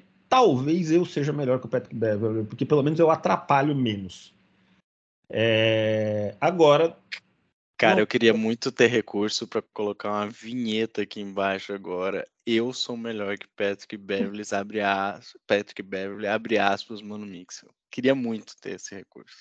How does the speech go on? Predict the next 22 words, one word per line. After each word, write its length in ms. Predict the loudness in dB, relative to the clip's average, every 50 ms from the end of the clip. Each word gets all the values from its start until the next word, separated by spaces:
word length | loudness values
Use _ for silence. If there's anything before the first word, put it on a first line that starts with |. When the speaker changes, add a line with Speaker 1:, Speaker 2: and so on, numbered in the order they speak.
| -20 _ -8
Speaker 1:
É... 1080 | -4 0 0 0 0 0 0 0 0 0 0 0 -2 -2 -2 -2 -2 -2 -2 -4 -6 -6 -8 -10 -10 -10 -4
Graças 480 | 0 4 4 4 4 4 0 0 0
a 60 | 0 0
Deus 280 | 2 2 2 2 2
a 40 | 2
gente 220 | 0 0 0 0 -2
ainda 160 | -2 0 0
não, 280 | 0 0 0 0 0 0
não 140 | 0 -2 0
tá 160 | 0 2 2
nesse 220 | 2 0 0 0
nível 180 | 0 0 0 0
de 80 | -2 -2
profissionalismo, 720 | -2 -2 -2 -2 -2 -2 0 0 0 0 -2 -2 -2 -2
então 160 | 0 0 0
não 80 | 0 0
vou 100 | 0 -2
precisar 200 | 0 0 0 0
passar 240 | 2 2 2 0 0
por 180 | 0 0 -2
isso. 220 | -2 -4 -8 -12 -18 -20 -20 -20 -20 -20 -20 -20 -20 _ _ _ _ -4
É, 300 | 0 0 2 2 0